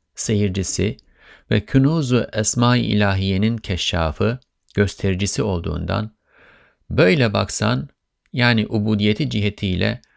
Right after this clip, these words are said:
onu bir misal-i muhabbet, bir timsal-i rahmet, bir şeref-i insaniyet, e, en nurani bir semere-i şecere-i,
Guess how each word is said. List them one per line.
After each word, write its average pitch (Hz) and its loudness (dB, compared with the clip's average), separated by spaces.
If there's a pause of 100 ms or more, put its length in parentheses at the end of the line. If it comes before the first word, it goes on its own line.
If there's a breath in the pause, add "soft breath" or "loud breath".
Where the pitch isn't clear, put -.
(160 soft breath)
onu 139 2
bir 110 2
misal-i 107 2
muhabbet, 92 -4 (340)
bir 113 0
timsal-i 110 0 (120)
rahmet, 92 -6 (360 soft breath)
bir 113 2
şeref-i 120 -2
insaniyet, 87 -4 (480 loud breath)
e, 117 0 (360)
en 147 2
nurani 123 2
bir 110 0
semere-i 104 0
şecere-i, 98 0